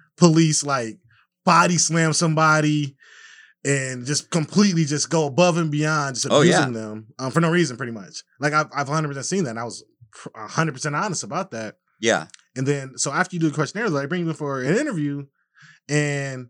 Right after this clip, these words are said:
Speaker 1: they ask you about those questions on the questionnaire. Like, "Okay, well, you said this
Speaker 2: Right.
Speaker 1: on here." Like,
Speaker 2: And then they cross-examine you, right?
Speaker 1: Yeah.
Speaker 2: So it's like, yeah.
Speaker 1: So it's like, I mean, so say if you did lie on your questionnaire, it's like, "Well, now you gotta stand on that in, in front of a judge, you know, under oath.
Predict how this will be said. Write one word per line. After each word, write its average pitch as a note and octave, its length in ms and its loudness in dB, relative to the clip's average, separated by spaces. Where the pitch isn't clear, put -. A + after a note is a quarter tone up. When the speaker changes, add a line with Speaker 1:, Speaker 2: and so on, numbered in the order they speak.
Speaker 1:
they D3+ 160 2
ask G3+ 260 0
you D#3+ 60 2
about C3+ 220 0
those E3+ 140 0
questions C#3 380 -4
on D#3 80 0
the E3+ 80 2
questionnaire. E3+ 380 -6
Like, C#3+ 100 -4
"Okay, D#3 160 -6
well, D3 100 -4
you F#3 60 -2
said F#3+ 300 2
this - 160 2
Speaker 2:
Right. G#3 60 -6
Speaker 1:
on F#3+ 100 -2
here." C#3 160 -4
Like, B2+ 100 -4
Speaker 2:
And A#2+ 80 2
then A#2+ 80 2
they G#2+ 140 2
cross-examine G#2+ 840 0
you, A#2 140 0
right? G#2 160 2
Speaker 1:
Yeah. F#3 60 0
Speaker 2:
So A2+ 140 0
it's G2+ 140 -2
like, F#2+ 240 -2
yeah. F#2 160 0
Speaker 1:
So E3+ 160 0
it's F3 120 0
like, D3+ 360 -4
I D3+ 60 -2
mean, D#3+ 220 6
so E3 100 2
say G#3 180 2
if F#3+ 120 -4
you F#3 80 -2
did E3+ 400 2
lie D3 380 -2
on D3 160 -4
your C3+ 80 -8
questionnaire, D3 380 -4
it's C#3 80 -2
like, C#3+ 120 -6
"Well, E3 100 -4
now F#3+ 100 -4
you G#3 100 -4
gotta E3 140 -2
stand F3+ 360 -2
on B2+ 160 -6
that A#2+ 260 -10
in, C#3+ 120 -2
in D3+ 160 4
front E3 200 0
of F3+ 60 0
a F#3 60 0
judge, C3+ 580 -6
you A#2 140 -8
know, G#2 320 -8
under D#3+ 300 2
oath. C#3 360 -4